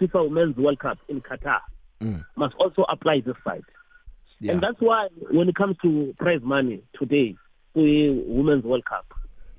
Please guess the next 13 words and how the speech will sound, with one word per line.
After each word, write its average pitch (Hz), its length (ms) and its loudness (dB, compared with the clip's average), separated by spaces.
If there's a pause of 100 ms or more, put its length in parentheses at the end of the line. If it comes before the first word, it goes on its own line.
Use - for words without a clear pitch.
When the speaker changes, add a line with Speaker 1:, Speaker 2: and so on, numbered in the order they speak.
Speaker 1:
we've 135 240 2 (100)
seen 202 300 4
an 160 180 0
increase, 147 460 -2 (680)
um, 127 880 2 (480)
in 143 180 6
prize 160 280 2
money 139 280 2
from 127 320 2
thirty 214 560 -2 (220)
million 190 480 2
U 160 200 2
S 170 100 2